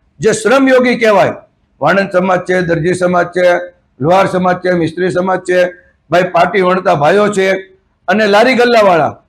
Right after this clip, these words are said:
આ શ્રમયોગીઓને જેની દુકાન હોય એમને પણ ઘરવેરામાં રાહત આપો અને એમની પાસેથી જે વ્યવસાય વેરાના મોટા મોટા બિલ આવ્યા છે,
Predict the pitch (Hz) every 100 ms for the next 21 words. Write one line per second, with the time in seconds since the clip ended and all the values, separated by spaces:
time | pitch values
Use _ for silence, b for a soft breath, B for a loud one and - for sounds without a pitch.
0 | - 240 247 214 254 254 254 240 254 233
1 | 233 233 262 226 - - _ _ _ -
2 | 208 262 220 208 262 254 220 196 202 202
3 | - _ _ - 208 269 277 277 262 254
4 | - 123 160 208 208 202 196 185 196 214
5 | - - 262 269 - - _ - 202 220
6 | 208 247 254 247 247 226 214 156 170 220
7 | 247 269 262 262 254 247 233 - 247 240
8 | 240 233 220 220 226 220 208 175